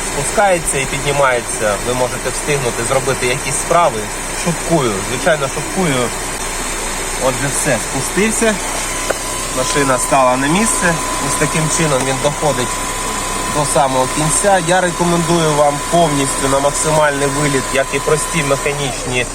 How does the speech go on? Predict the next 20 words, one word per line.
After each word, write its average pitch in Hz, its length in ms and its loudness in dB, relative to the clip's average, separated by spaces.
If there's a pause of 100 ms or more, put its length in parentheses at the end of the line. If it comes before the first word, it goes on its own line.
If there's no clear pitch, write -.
(200)
домкрати, 139 640 2 (920)
не 156 140 6
витягувати. 175 1080 2
Може, 151 220 4
якусь 143 380 2
рисочку, 151 460 0
поміточку 165 640 0
зробити, 143 440 0
щоб 131 240 -2
ви 139 80 -2
припідняли 160 840 2
і 147 440 -6 (720)
не 185 300 6 (120)
на 156 80 6
максимум 135 640 2
виходили, 143 460 -2 (140)
виходили 143 500 0
штоки. 95 520 -4 (640)
Це 175 140 4
так, 151 260 2